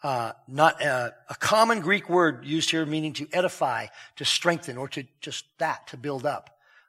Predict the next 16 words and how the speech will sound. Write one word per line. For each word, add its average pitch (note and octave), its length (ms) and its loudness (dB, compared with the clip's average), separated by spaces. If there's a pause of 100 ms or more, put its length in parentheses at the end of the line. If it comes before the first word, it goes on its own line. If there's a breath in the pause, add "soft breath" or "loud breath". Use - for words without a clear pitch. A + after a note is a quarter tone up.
(100)
Um, C3 240 -4
like C#3 180 -2
right D#3 180 4
now, D#3 180 2
we're, C#3+ 180 0 (160)
I'm D3 160 -2
building C#3 260 2
a A#2+ 60 -2
house, D#3 480 0 (440 loud breath)
and C3 300 -4
we're E3+ 140 6
not A3 200 10
tearing A3+ 300 4
things A3+ 240 0
down G#3+ 300 2
now. G#2+ 220 -8